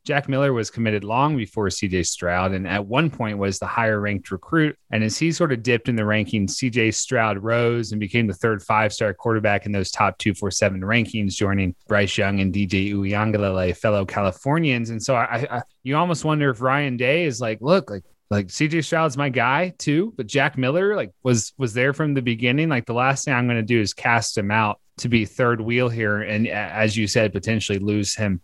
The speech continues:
as a transfer. But I kept, I kept thinking back to, okay, you know, Jack Miller was the, the O G twenty twenty quarterback commit.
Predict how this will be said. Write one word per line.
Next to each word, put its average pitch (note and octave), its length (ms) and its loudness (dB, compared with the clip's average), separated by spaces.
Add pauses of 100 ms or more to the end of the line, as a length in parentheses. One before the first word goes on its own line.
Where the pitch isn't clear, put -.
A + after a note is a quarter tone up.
(140)
as B2+ 160 2
a C3 60 0
transfer. C#3+ 400 0
But C3+ 120 -2
I D#3 80 0
kept, G3+ 280 -4
I D3+ 60 -2
kept F3+ 240 0
thinking D3+ 240 0
back B2+ 260 2
to, A#2 200 -2
okay, G#2+ 440 0 (300)
you B2+ 80 0
know, A2+ 60 -2
Jack C3 360 0
Miller B2+ 320 2
was A2+ 220 -2
the, A2 260 0 (140)
the C3 160 0
O C#3 260 2
G C3 300 -2
twenty A#2 340 0
twenty A2+ 320 0
quarterback G#2 480 2
commit. G#2 400 0